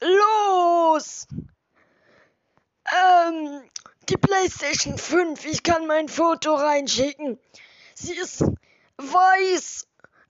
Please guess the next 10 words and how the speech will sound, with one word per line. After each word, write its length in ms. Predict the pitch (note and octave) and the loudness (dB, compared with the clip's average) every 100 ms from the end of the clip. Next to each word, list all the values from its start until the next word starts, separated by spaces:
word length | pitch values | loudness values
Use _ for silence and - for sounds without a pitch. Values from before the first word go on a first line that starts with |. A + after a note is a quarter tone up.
| _ | _
also 240 | E4 D#4+ | -2 -2
die 180 | E4 D4+ | -2 0
Hülle, 440 | B3+ E4 E4+ D#4 - _ _ _ - _ - _ | 0 0 2 2 0 _ _ _ -20 _ -20 _
und 340 | F4+ D#4 - | -2 -2 2
da 180 | D4+ D4 _ - | 0 0 _ -12
drin 400 | - E4 D4+ E4 | 0 2 2 -4
ist 220 | E4 - | -2 -2
schwarz. 840 | B3+ B3 A#3+ A#3 G#3 F#3+ - - _ _ - - - - - - _ _ _ _ _ _ _ _ _ _ | -2 0 2 0 -2 -6 -14 -20 _ _ -18 -12 -10 -8 -10 -12 _ _ _ _ _ _ _ _ _ _
Ja. 640 | D#4 C#4 C#4 B3+ B3 A3 A3 _ _ _ _ _ _ _ _ _ _ _ _ - - - - _ | -10 -4 -4 -6 -10 -12 -18 _ _ _ _ _ _ _ _ _ _ _ _ -20 -20 -20 -20 _
Und, 580 | G4+ G4 F#4+ C#4 - | -2 2 2 2 -2